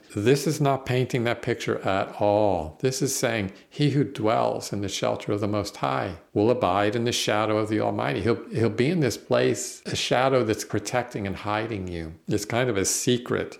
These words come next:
place. In fact, uh, the King James puts it that way. Let me read it from there. This is why I have both versions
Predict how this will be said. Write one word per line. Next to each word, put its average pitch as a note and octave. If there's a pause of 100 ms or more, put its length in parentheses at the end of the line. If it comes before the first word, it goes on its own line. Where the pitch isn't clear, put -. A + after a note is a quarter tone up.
(140)
place. F2+ (440)
In G#2+
fact, B2
uh, B2
the G2
King C#3
James A2
puts -
it A2
that -
way. G2
Let A2+
me C#3
read B2
it B2+
from G#2
there. G#2+
This F#2+
is A2
why A2
I G#2+
have G#2
both A2
versions G2+